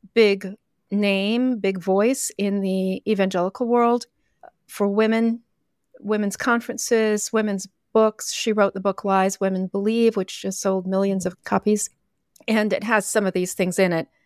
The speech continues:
I a-, address several of her teachings in my first book, my first Untwisting Scriptures book, because she talks about giving up your rights and she talks about not being bitter.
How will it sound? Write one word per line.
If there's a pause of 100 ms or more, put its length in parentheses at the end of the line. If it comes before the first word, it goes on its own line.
(380)
I
a-, (100)
address
several
of
her (480)
teachings
in
my
first
book,
my
first
Untwisting
Scriptures
book,
because
she
talks
about
giving
up
your
rights
and
she
talks
about (600)
not
being
bitter.